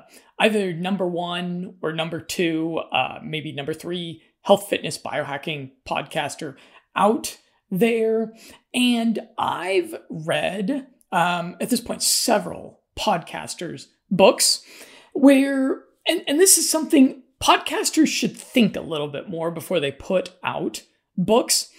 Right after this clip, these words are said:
um, 'cause there's a lot of podcasters' books where what they do is they,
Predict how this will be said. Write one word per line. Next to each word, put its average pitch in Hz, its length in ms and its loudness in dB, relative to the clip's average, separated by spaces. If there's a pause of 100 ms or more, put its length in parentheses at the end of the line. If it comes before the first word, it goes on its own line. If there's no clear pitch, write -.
(320)
um, 254 340 4
'cause 269 220 0
there's 269 140 2
a 190 40 -2
lot - 200 -4
of - 80 -6
podcasters' 233 680 -2
books - 320 -4 (300)
where 262 160 10
what 262 240 4
they 220 140 2
do 214 760 2 (140)
is 220 800 -2 (200)
they, 208 680 -2